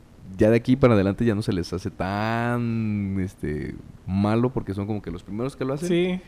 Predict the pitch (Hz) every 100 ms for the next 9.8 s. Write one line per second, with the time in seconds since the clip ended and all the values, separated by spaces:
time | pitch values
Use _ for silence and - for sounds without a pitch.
0 | - - - 180 180 165 180 190 190 185
1 | 190 190 170 175 170 160 151 147 143 139
2 | 170 170 175 165 156 143 131 131 139 147
3 | 139 139 135 135 131 123 - 143 127 139
4 | 139 123 131 135 117 - - 151 135 -
5 | 127 - 135 127 127 - 127 123 - -
6 | - - 147 127 - 131 123 123 151 135
7 | 131 - 156 185 143 135 135 131 127 131
8 | 131 135 139 139 117 - 110 - 143 -
9 | 190 208 110 110 127 139 117 90